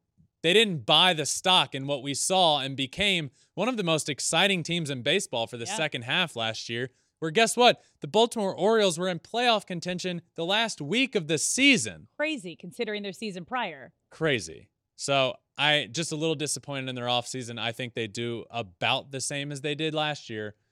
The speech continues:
Speaker 1: right around
Speaker 2: That's
Speaker 1: the five hundred
Speaker 2: worse. They
Speaker 1: mark.
Speaker 2: went eighty-three and seventy-nine last year.
Speaker 1: Yeah,
Speaker 2: They
Speaker 1: a
Speaker 2: were above
Speaker 1: slight
Speaker 2: five hundred, so you have them finishing
Speaker 1: Yeah,
Speaker 2: five hundred.
Speaker 1: slight tick back.
Speaker 2: All right.
Speaker 1: Have them finishing five hundred. And the Red Sox, still not a believer in what they did.
Speaker 2: No.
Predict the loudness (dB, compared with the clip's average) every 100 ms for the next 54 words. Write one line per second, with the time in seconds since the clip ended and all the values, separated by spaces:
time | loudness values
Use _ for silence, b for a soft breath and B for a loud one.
0 | _ -2 0 2 2 0 -2 -2 -2 0
1 | 4 4 4 2 2 2 2 2 2 0
2 | 0 2 2 0 0 0 0 -2 -2 -2
3 | -6 -10 -16 -12 0 0 0 -2 -4 -2
4 | 0 0 0 -2 -4 -12 -10 -12 -8 -8
5 | -6 -10 -10 -12 -12 -14 -6 -4 -4 -10
6 | -10 -2 -2 -2 -6 -8 -6 -4 -4 -4
7 | -10 _ -10 -6 -4 -4 -8 -10 -10 -10
8 | -10 -6 -6 -6 -10 -10 -12 _ _ -4
9 | 4 4 4 4 4 2 -2 -10 -4 0
10 | 0 0 0 0 0 0 -2 -2 0 0
11 | 0 0 0 -2 -10 _ _